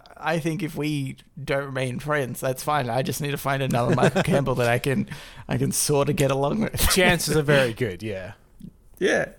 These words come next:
Speaker 1: there's a lot of you. There's a lot of you. Problem is, you've all committed some atrocities
Speaker 2: <laughs>
Speaker 1: that's in your family history,
Speaker 2: I,
Speaker 1: and
Speaker 2: I'm a
Speaker 1: that, that, I imagine, is what will drive us apart, if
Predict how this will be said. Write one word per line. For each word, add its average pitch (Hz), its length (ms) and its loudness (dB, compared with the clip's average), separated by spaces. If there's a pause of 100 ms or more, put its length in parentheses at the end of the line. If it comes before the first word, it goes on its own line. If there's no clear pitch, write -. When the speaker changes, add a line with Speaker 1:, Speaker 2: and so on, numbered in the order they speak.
Speaker 1:
there's - 200 -4
a 180 40 -4
lot 190 180 0
of 196 120 -2
you. 127 160 -2 (160)
There's - 180 -8
a - 40 -6
lot 185 140 0
of 175 80 -6
you. - 160 -4 (420)
Problem 214 300 -2
is, 180 180 0
you've 156 160 0
all 160 300 0 (160)
committed 139 440 2
some 135 160 0
atrocities - 840 0
Speaker 2:
<laughs> - 40 -18
Speaker 1:
that's - 760 -4 (420)
in 147 260 0
your 139 140 2
family 139 380 2
history, 151 520 0
Speaker 2:
I, - 60 2
Speaker 1:
and 180 80 8
Speaker 2:
I'm 226 80 6
a - 20 6
Speaker 1:
that, 165 320 2 (140)
that, 214 420 6
I 156 140 6
imagine, 147 500 6
is 123 140 0
what 131 180 2
will 139 160 2
drive 131 460 4
us 127 180 2
apart, 135 400 2
if 127 160 -2